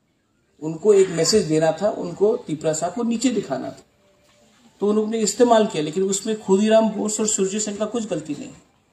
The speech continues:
जिसने स्वामी विवेकानंद ग्राउंड अस्तबल से हटाकर बनाया, उनको अपना message देना था। मैं बोल रहा हूँ कि वो है, रहने दो।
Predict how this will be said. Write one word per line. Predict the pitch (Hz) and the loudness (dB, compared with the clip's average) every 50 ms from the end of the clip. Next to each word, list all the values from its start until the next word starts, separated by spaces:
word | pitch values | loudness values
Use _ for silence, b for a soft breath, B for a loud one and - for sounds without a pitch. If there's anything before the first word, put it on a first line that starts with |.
| _ _ _ _ _ _ _ _ _ _ _ _ _ _ _ _ _ _ _ | _ _ _ _ _ _ _ _ _ _ _ _ _ _ _ _ _ _ _
जिसने | 135 143 180 185 - 214 233 | -10 -6 -6 -4 -4 -4 -4
स्वामी | 214 - - 180 175 190 202 202 | -4 -2 -2 -2 -2 0 -2 -2
विवेकानंद | 190 175 170 170 180 180 196 185 175 175 175 170 185 180 175 - - - - | -2 -4 -4 -4 -4 -4 -4 -4 -4 -6 -4 -4 -4 -4 -4 -6 -10 -14 -8
ग्राउंड | 143 151 156 143 143 147 156 160 - - _ _ _ _ _ | 0 4 4 4 4 0 -4 -8 -14 -18 _ _ _ _ _
अस्तबल | 139 143 - - 165 151 156 165 160 156 | -6 -6 -4 -4 -4 -4 -4 -6 -8 -8
से | - - 170 165 147 | -10 -12 -10 -10 -10
हटाकर | 123 131 131 135 135 131 - 151 139 | -8 -6 -2 -2 -2 -2 -2 -4 -4
बनाया, | 135 120 123 120 120 123 131 - - _ _ _ _ _ _ _ _ - | -4 -4 -4 -6 -8 -10 -12 -14 -18 _ _ _ _ _ _ _ _ -4
उनको | 190 208 208 - 233 - - | -4 -4 -4 -4 -6 -6 -6
अपना | - - - - 233 233 | -6 -6 -4 -2 0 0
message | 233 214 202 - 220 185 | 2 2 0 0 -2 -2
देना | 156 147 135 131 127 | -2 -2 -4 -4 -6
था। | - - - - _ _ _ _ _ _ _ _ _ _ _ _ _ _ _ _ _ _ | -10 -14 -18 -20 _ _ _ _ _ _ _ _ _ _ _ _ _ _ _ _ _ _
मैं | 123 139 185 226 208 190 | -4 0 0 0 0 0
बोल | 190 180 175 165 | 0 0 0 -2
रहा | 165 170 170 | -4 -4 -4
हूँ | 180 190 202 - - _ _ _ _ _ _ _ _ _ _ _ _ _ _ _ 185 | -4 -6 -10 -14 -18 _ _ _ _ _ _ _ _ _ _ _ _ _ _ _ -6
कि | 196 190 | -6 -4
वो | 180 196 214 190 | -2 0 0 0
है, | 156 143 170 202 240 254 - - | 0 0 -2 -2 -2 -2 -4 -4
रहने | - 151 156 160 170 170 170 | -6 -6 -6 -6 -8 -10 0
दो। | 170 196 208 247 381 - - | 4 4 4 4 2 -2 -8